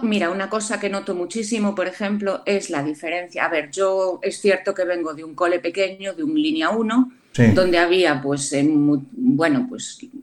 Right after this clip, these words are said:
Speaker 1: éramos una familia.
Speaker 2: Ujú.
Speaker 1: Entonces, claro, pasas a un instituto, y mis hijos han ido a un instituto pequeño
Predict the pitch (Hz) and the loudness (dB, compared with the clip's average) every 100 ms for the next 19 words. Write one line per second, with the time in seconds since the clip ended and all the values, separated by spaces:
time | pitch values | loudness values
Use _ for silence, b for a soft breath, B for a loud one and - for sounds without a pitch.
0 | - _ - 196 175 170 151 143 139 120 | -20 _ 2 2 2 0 0 0 0 -2
1 | 98 80 - B B B - 175 - 175 | -2 -6 -12 B B B 6 6 4 4
2 | 143 151 170 180 175 175 180 180 226 220 | 4 2 0 0 0 0 0 0 0 2
3 | 185 139 135 - 170 156 160 156 156 156 | 4 4 2 -6 -2 0 2 4 4 2
4 | 131 127 143 131 131 180 185 220 | 0 -2 -2 0 2 2 2 -6